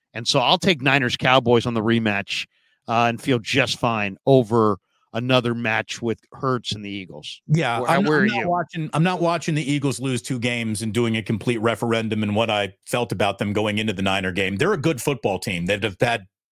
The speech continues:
Speaker 2: two tough opponents and had two poor performances against tough opponents. I mean, they shot themselves with the,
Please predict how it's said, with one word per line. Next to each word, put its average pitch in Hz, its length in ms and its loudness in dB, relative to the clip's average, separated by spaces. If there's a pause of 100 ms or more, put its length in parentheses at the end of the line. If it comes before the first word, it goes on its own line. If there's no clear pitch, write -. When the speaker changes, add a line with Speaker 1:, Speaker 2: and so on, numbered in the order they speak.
(100)
Speaker 2:
two 180 380 -2
tough 175 260 -2
opponents 139 640 -2
and 117 120 -2
had 98 240 -6
two 156 420 0 (560)
poor 175 220 4
performances 135 880 -4
against 117 380 -4
tough - 180 0
opponents. 120 600 -2
I - 280 -20
mean, 214 120 2
they 202 80 0
shot 180 180 -2
themselves 127 400 -4
with 117 80 -2
the, 101 120 -4